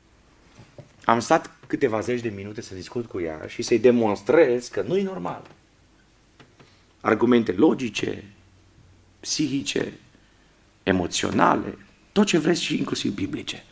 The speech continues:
La final, am căzut de comun acord că ea se va despărți de el. Dar ascultați ce mă întreabă. „Frate Caleb,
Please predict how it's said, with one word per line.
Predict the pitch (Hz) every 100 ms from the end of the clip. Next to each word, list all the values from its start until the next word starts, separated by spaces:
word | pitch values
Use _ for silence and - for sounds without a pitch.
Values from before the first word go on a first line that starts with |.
| _ - - - - -
La | 113 156
final, | 160 185 98 92 - 131
am |
căzut | 101 117
de | 151
comun | 127 139
acord | 127 - 156 -
că | 143
ea | -
se | -
va | 151
despărți | 135 127 135 -
de | 123 123
el. | 120 - _ _ _ _ _ _ _ _ _ -
Dar | 160
ascultați | 202 151 -
ce | 110
mă | 110
întreabă. | 101 - - - - _ _ _ _ _ _ _ _ - _ _ _
„Frate | - - -
Caleb, | 101 90